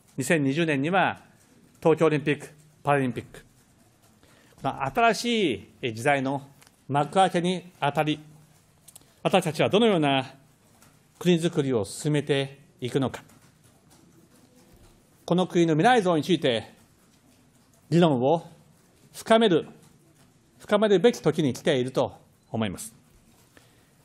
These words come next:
えー、憲法改正について、えー、最終的に決めるのは、主権者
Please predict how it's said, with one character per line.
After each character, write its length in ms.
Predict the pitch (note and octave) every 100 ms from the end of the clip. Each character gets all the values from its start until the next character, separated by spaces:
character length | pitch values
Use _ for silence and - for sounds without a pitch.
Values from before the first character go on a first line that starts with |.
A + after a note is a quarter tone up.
| _
え 60 | C#3
ー、 40 |
憲 180 | D#3+ F#3
法 240 | E3 C3 - -
改 160 | - D3+
正 420 | D3+ D3 C#3 C3 - - - _
に 100 | C#3+
つ 80 | D3
い 80 | B2
て、 160 | - _ _ _ _ _ _
え 80 | G#2
ー、 20 |
最 300 | - F#3+ A3
終 320 | - A3 A3
的 260 | A3 F#3 F#3+
に 140 | G3
決 160 | G3 E3+
め 100 | G#3
る 80 | G3
の 100 | D3
は、 280 | A#2+ G2 - - _ _ _ _ _ _ _ _
主 100 | -
権 180 | G#3+ F#3
者 340 | - B2+ A#2+